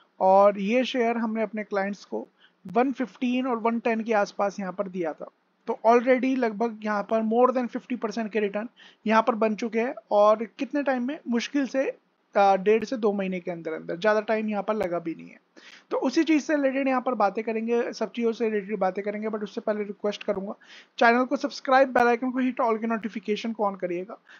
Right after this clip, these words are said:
बाइंग सेलिंग की कोई रिकमेंडेशन नहीं है, अपने फाइनेंशियल एडवाइजर खुद की स्टडी करो, चैनल को सब्सक्राइब, बेल आइकन को हिट करो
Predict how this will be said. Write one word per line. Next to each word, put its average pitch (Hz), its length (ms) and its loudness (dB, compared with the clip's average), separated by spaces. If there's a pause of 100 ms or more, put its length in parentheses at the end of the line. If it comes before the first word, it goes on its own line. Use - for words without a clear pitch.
(140)
बाइंग 247 240 6
सेलिंग 262 280 4
की 285 80 0
कोई 247 220 4
रिकमेंडेशन 214 640 -2
नहीं 208 160 -10
है, 240 140 -12
अपने 254 260 0
फाइनेंशियल 247 420 2
एडवाइजर 226 400 0
खुद 220 180 -8
की - 120 -8
स्टडी 202 320 -4
करो, 208 220 -4
चैनल 226 300 0
को 240 100 -4
सब्सक्राइब, 240 500 0
बेल 214 160 4
आइकन 214 200 0
को 214 120 -2
हिट 196 140 -4
करो 226 280 0